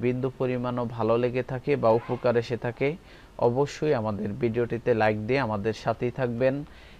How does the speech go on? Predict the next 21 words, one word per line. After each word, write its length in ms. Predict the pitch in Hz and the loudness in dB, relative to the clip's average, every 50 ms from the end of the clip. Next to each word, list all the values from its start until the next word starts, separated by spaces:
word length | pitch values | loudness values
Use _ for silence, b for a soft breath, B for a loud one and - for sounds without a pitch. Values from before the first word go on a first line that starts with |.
| B - | B 0
এমনকি 460 | 131 131 135 139 139 139 - - 143 135 | 2 2 2 0 -4 -6 -2 2 4 4
আপনার 320 | 117 - - 127 127 123 120 117 | 4 2 0 -2 0 0 0 0
যদি 240 | 127 120 120 131 127 - - | -2 -2 -2 -2 -4 -2 -2
সপ্তম 340 | 135 120 - - - 143 143 139 - | -2 -2 -2 -2 -4 -4 -4 -4 -4
শ্রেণীর 400 | - 135 135 139 139 139 139 - - | -4 -2 -2 -2 -2 -4 -4 0 0
সকল 300 | 123 110 - - 123 123 123 117 113 | 0 0 4 4 4 4 4 2 2
বই, 260 | 110 117 117 120 120 120 113 110 | 2 4 4 4 4 4 4 4
গাইড 220 | 123 117 117 117 113 - - | 6 6 6 4 2 -2 -4
ফ্রিতে 360 | - 131 127 131 120 - 139 131 | -4 -2 0 0 0 0 2 2
ডাউনলোড 420 | 123 123 113 117 117 120 120 - - | 4 2 2 2 0 0 0 0 0
করতে 240 | 123 120 110 - 127 120 | -2 -2 -2 -2 -4 -2
চান, 200 | - 139 135 147 156 147 | 0 0 0 0 -2 -6
সেক্ষেত্রে 560 | - - 120 117 131 127 113 135 - 120 123 123 123 B B B B B B B B - | -6 -6 -6 -4 -4 -6 -6 -4 0 2 2 2 0 B B B B B B B B 0
এই 160 | - 131 127 117 | 2 2 2 2
ভিডিওর 320 | 131 123 123 131 127 123 - - | 0 2 2 2 2 2 0 0
প্রথম 340 | - 147 147 - - 156 143 147 139 - | 0 0 0 0 -2 -6 -6 -4 0 2
কমেন্টে 400 | 120 117 117 117 120 113 120 117 | 2 2 2 -2 0 0 0 2
লিংক 240 | 113 113 120 123 123 120 | 2 2 0 0 2 4
দেয়া 180 | 127 123 123 - 139 | 4 4 4 2 0
থাকবে, 300 | 127 123 123 120 135 139 147 156 B B B B B B B | -2 -2 0 2 2 2 2 -2 B B B B B B B
সেখান 360 | - - 143 131 - 143 143 | -6 -4 -2 -2 -2 -4 -6